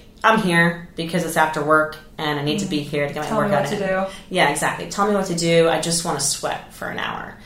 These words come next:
Speaker 2: Mm-hmm.
Speaker 1: That's normally the response that I hear. "I wanna sweat. I wanna get stronger. Just, yeah, tell me what to do and please push me." That's really it.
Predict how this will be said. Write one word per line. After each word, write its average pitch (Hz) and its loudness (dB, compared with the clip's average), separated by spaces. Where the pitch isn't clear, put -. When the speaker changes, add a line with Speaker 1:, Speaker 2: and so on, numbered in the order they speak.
Speaker 2:
Mm-hmm. 202 0
Speaker 1:
That's 196 0
normally 202 4
the 160 0
response - -4
that - -4
I - -4
hear. - -10
"I 170 2
wanna 196 4
sweat. 165 4
I 165 -2
wanna 170 4
get 156 0
stronger. 147 0
Just, 170 -6
yeah, 175 -4
tell - -2
me 233 2
what 226 0
to 202 -2
do 196 -2
and 180 0
please 190 -4
push - -8
me." - -14
That's - -4
really 196 2
it. - -6